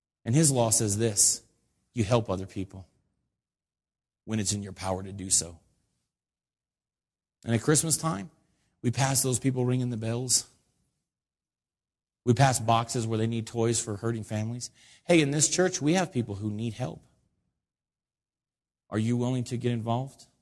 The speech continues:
For some of us, it's been a long time since we looked for God. When me and, uh, my family first got here, we didn't really know anybody, and that's an understatement. We knew nobody in Denver.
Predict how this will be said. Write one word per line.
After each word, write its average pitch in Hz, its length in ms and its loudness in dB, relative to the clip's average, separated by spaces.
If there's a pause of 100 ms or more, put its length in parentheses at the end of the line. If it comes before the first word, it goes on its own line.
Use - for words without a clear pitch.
(1300)
For 120 100 2
some 160 200 4
of 131 140 0
us, 123 160 6
it's 107 100 0
been 120 160 -2
a 104 60 -2
long 120 240 4
time 113 260 -2
since - 240 -2
we 107 60 -4
looked 101 200 -4
for 92 120 -10
God. 101 300 -4 (2250)
When 147 200 6
me 170 240 6
and, 151 160 4
uh, 131 160 4
my 135 140 4
family 151 320 4
first 131 260 4
got 127 200 6
here, 131 120 4
we 127 100 4
didn't 131 160 4
really 131 200 4
know 139 200 2
anybody, 117 680 0
and 107 180 -2
that's 107 180 2
an 101 80 -4
understatement. 95 520 -2
We 107 80 -2
knew 104 200 -4
nobody 101 540 2 (240)
in 98 240 -10
Denver. 101 380 -6